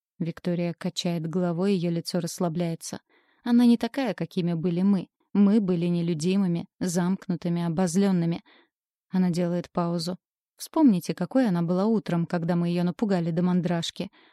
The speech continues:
Она не взбесилась, даже не растерялась, смотрела на нас как... Не знаю, но с какой-то незлобливостью,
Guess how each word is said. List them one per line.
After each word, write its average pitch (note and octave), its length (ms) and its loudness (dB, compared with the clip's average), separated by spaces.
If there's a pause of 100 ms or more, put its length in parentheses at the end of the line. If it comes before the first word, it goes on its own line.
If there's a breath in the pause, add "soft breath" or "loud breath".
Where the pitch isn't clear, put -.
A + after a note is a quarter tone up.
Она G#3 200 4
не D4+ 160 8
взбесилась, F#3 840 -2
даже F3+ 320 0
не F#3 120 0
растерялась, G3 760 -2
смотрела G#3 640 -2
на F#3+ 100 2
нас E3+ 260 -2
как... - 320 -8 (380 soft breath)
Не G#3+ 180 8
знаю, E3+ 400 0
но E3+ 260 -2
с - 100 -12
какой-то F3 420 -4
незлобливостью, F3 1040 0